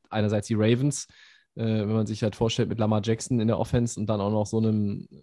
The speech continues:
ja, vielseitigen Spieler im Backfield beziehungsweise an der Line of Scrimmage als Receiver, Wahnsinn.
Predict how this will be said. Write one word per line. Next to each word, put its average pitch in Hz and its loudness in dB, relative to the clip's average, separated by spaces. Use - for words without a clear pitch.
ja, 98 -2
vielseitigen 107 -2
Spieler 117 -2
im 101 -2
Backfield 117 0
beziehungsweise 107 -2
an 104 -2
der 104 0
Line 107 -2
of 104 -4
Scrimmage 107 -4
als 98 -8
Receiver, 104 -4
Wahnsinn. 110 -2